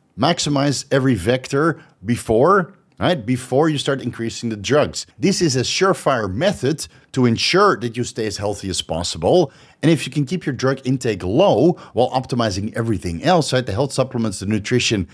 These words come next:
and the training volume, then guess what? At the end of your blast, you do your blood work, you're still healthy as f-, you can close off this blast with four weeks of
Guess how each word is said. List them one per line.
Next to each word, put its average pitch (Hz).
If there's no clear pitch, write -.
and 107
the 85
training 185
volume, 85
then 113
guess 175
what? 180
At 127
the 127
end 170
of 180
your 170
blast, 135
you 123
do 135
your 165
blood 143
work, 101
you're 127
still 135
healthy 156
as 131
f-, -
you 120
can 123
close 156
off 139
this 98
blast 120
with 120
four 175
weeks 151
of 101